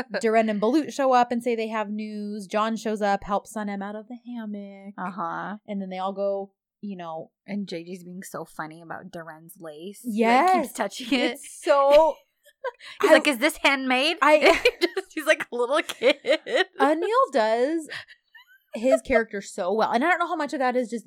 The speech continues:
Speaker 2: Anil being goofy 'cause we
Speaker 1: Right.
Speaker 2: don't know him. Like, I wonder if really he's just goofy like that in real life.
Speaker 1: Right.
Speaker 2: Or he's just so well in character.
Speaker 1: <laughs> It's just so
Speaker 2: Because
Speaker 1: he,
Speaker 2: they're just
Speaker 1: he
Speaker 2: these
Speaker 1: doesn't have to do, like,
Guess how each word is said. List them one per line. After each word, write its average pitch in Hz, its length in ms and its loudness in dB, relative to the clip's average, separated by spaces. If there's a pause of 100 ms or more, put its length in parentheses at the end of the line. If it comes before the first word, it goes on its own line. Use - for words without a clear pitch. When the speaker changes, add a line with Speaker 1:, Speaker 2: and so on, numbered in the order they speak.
(380)
Speaker 2:
Anil 202 340 -4
being 233 220 -2
goofy 240 220 -2
'cause 330 80 2
we 320 60 4
Speaker 1:
Right. 311 120 4
Speaker 2:
don't - 160 0
know 165 160 -2
him. 220 160 -2
Like, 220 160 -2
I 185 80 2
wonder 226 280 0
if 220 100 -6
really 202 220 -6
he's 202 200 -10
just 185 220 -10
goofy 170 240 -14
like 190 160 -8
that 196 160 -6
in 190 80 -10
real 185 120 -8
life. 165 240 -4
Speaker 1:
Right. 226 400 0
Speaker 2:
Or 233 120 4
he's 220 260 0
just 247 300 2
so 202 320 4
well 190 320 -2
in 190 160 -12
character. 170 460 -10
Speaker 1:
<laughs> - 20 6
It's 302 520 -2
just 359 140 -12 (140)
so 226 240 0 (340)
Speaker 2:
Because 285 160 2
Speaker 1:
he, 370 60 4
Speaker 2:
they're 311 120 4
just 285 200 -4
Speaker 1:
he 359 80 6
Speaker 2:
these 427 80 6
Speaker 1:
doesn't 381 220 6
have 480 300 4
to - 60 -12
do, 302 260 0 (200)
like, 233 260 0